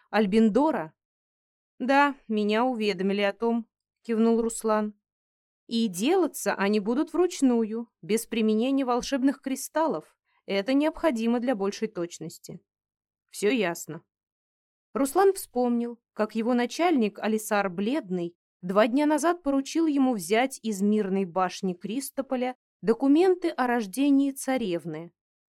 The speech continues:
которые подтверждали её прямое наследственное право на трон Рифеев. Отвезти их следовало в Министерство печати для снятия копий. Дело было обычное и несложное.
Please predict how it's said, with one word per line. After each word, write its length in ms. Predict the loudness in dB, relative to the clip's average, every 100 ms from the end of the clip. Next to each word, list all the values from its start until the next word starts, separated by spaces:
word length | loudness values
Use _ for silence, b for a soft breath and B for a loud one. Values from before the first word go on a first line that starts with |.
| _ -4
которые 540 | -2 0 2 2 0
подтверждали 1000 | 0 -4 -2 -2 -2 0 2 2 0 -4
её 340 | -4 -4 0 -2
прямое 460 | 0 0 2 2
наследственное 840 | 0 -2 -2 -4 -4 -4 -2 -2 -4
право 540 | 0 4 4 2 -8 _ -2
на 160 | -2
трон 360 | -2 0 0 0
Рифеев. 720 | -2 -4 -4 -6 -4 -8 -16 _ _ _ _ b b b b
Отвезти 480 | -4 0 -2 2 2
их 80 | 2
следовало 520 | -2 0 2 2 0
в 80 | 4
Министерство 840 | 4 4 0 -2 -2 -2 -4 -6
печати 720 | -4 -6 -4 -2 -2 -4 -10
для 160 | -6 -6
снятия 400 | -4 -4 -4 -10
копий. 520 | -4 -6 -6 -16 -18 _ _ _ -6
Дело 280 | 2 4 4
было 260 | 2 2
обычное 540 | 2 0 -4 -2 -2 -2
и 120 | -2
несложное. 840 | -2 -4 -8 -8 -8 -8 -12 -14